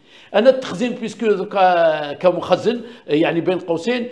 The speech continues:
آه، مارد، بين قوسين المخزن المارد، بين قوسين، انا ما يليقش نسميوها هكا، باه انا قلنا مصالحه اقتصاديه.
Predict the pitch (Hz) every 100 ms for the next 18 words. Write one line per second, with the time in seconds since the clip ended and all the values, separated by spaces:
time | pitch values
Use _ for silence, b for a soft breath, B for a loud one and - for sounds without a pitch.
0 | - - 160 156 196 180 147 113 117 117
1 | 143 160 156 180 202 165 - 170 143 185
2 | 147 165 165 139 117 220 - 131 101 95
3 | 127 139 135 131 233 233 226 214 170 143
4 | 117 127 101 - B B - 143 135 143
5 | 147 160 165 170 254 269 - 185 - 165
6 | 139 120 117